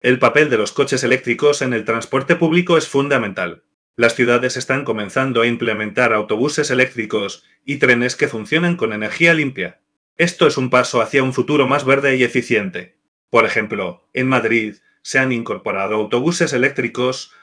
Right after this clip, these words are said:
lo que ha reducido las emisiones de carbono en un treinta por ciento en las áreas donde operan.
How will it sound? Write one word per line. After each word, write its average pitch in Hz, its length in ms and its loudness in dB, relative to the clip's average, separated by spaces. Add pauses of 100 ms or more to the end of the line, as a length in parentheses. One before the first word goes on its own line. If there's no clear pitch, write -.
(160)
lo 135 160 0
que 127 100 4
ha 117 80 4
reducido 123 560 0
las 107 220 -2
emisiones 127 480 -2
de 120 80 0
carbono 120 460 0
en 113 100 -4
un 139 160 -2
treinta 123 460 0
por - 140 -4
ciento 120 400 -2
en 135 60 -4
las 110 160 -2
áreas 117 360 2
donde 110 200 -2
operan. 87 480 -6